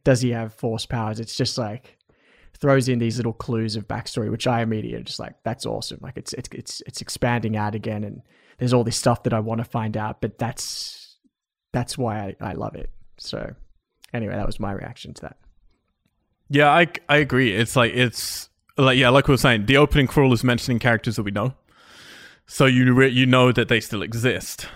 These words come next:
Speaker 2: which gives us a good sort of, you know, bridge immediately into this. But then we're thrown into new characters. And what's reassuring about it we will get to when or if that becomes detrimental at any point.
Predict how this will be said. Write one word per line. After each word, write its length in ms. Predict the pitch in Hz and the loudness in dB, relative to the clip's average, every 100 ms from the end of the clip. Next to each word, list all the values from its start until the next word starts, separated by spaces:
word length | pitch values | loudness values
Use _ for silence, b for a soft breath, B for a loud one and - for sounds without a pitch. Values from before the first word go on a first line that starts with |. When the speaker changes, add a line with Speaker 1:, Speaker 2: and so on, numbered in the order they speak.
| B | B
Speaker 2:
which 160 | 107 - | -10 -2
gives 180 | 123 123 | -2 -2
us 140 | 110 | -2
a 40 | 110 | -2
good 300 | 117 107 101 | 2 2 0
sort 180 | - | -2
of, 160 | 107 101 - - | -2 -4 -10 -8
you 160 | 131 101 | -4 -4
know, 80 | |
bridge 500 | 95 120 120 107 95 | -4 2 2 2 -2
immediately 460 | 101 104 104 76 92 | -2 -2 -2 -4 0
into 240 | 131 139 | 0 0
this. 160 | 117 95 | -2 0
But 80 | 123 | 2
then 160 | 113 113 | 2 2
we're 80 | |
thrown 220 | 113 123 113 | 2 2 2
into 180 | 107 | 0
new 120 | 110 104 | 0 0
characters. 540 | 113 104 98 98 - B B B B _ | 2 2 0 -4 -8 B B B B _
And 160 | 135 143 | 2 6
what's 260 | 151 135 147 | 6 6 4
reassuring 440 | 131 - 156 147 | 4 4 4 4
about 260 | 123 123 113 | 4 4 4
it 180 | 104 - - _ _ - | 2 0 -18 _ _ -2
we 140 | 123 | 2
will 120 | 117 | 2
get 240 | 117 127 - | 2 0 0
to 140 | 127 | 0
when 440 | 113 113 107 104 104 | 2 2 2 0 -2
or 200 | 107 104 | -4 -2
if 240 | 120 113 | 0 0
that 160 | - 101 | 0 -2
becomes 320 | - 117 107 | 0 -2 0
detrimental 600 | 120 - 113 131 131 120 | -2 -2 0 0 0 -2
at 60 | 104 | -2
any 180 | 107 104 | -2 0
point. 260 | - 98 | -2 -4